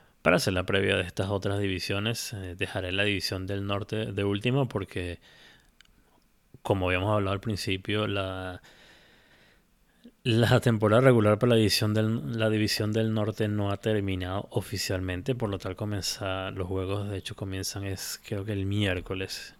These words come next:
con Edmonton y Winnipeg.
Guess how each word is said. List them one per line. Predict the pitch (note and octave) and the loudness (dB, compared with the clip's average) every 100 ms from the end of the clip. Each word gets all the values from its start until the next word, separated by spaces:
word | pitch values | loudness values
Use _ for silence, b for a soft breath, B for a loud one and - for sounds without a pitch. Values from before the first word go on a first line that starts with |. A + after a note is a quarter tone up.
| - | -18
con | - F#2+ F#2+ G2 | -10 -6 -6 -8
Edmonton | G2 F#2+ G2 G2 G2+ G#2 G#2 B B B B B | -8 -8 -6 -8 -4 -6 -6 B B B B B
y | - G2 | -6 -6
Winnipeg. | F#2+ F#2 F#2 - - | -4 -6 -6 -12 -16